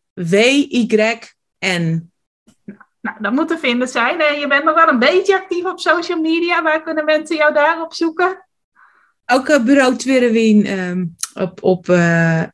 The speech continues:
Speaker 1: of gewoon onder mijn eigen naam. Dat, ik, ik wissel nog wel eens af, omdat ik, eh,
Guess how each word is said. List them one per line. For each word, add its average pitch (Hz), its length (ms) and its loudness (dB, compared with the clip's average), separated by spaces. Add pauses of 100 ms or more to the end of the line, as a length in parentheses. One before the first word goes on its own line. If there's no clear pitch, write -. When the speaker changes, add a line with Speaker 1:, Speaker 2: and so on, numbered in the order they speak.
(260)
Speaker 1:
of 220 100 2
gewoon 208 340 4
onder 202 200 4
mijn 185 140 2
eigen 185 400 0
naam. 185 540 0
Dat, - 440 -2
ik, 208 200 0
ik 202 180 0
wissel 220 400 0
nog 214 140 2
wel 202 200 2
eens 202 140 0
af, 220 260 0
omdat 208 280 2
ik, - 180 -6 (460)
eh, 190 340 -2